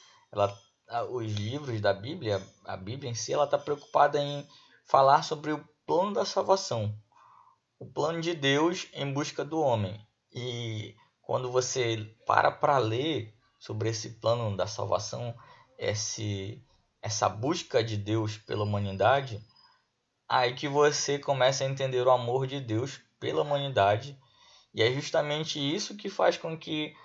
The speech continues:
o coração do ser humano seja tocado e seja transformado.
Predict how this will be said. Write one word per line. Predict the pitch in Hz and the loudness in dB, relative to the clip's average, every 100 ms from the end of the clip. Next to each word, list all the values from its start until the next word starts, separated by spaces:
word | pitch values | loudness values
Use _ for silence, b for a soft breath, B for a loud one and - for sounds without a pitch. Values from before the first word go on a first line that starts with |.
| b b - | b b -14
o | 131 | -2
coração | 143 143 143 139 - 139 151 | 4 6 6 2 -4 -2 -2
do | 156 | -4
ser | 156 151 | -6 -4
humano | 143 127 127 135 | -2 -2 -2 -4
seja | 135 127 123 | -4 -6 -4
tocado | 123 127 - 113 117 135 | -2 -4 0 4 4 4
e | |
seja | 135 - 127 131 | -6 -6 -4 -4
transformado. | 131 131 139 160 147 113 104 | -2 -4 -2 -2 2 2 2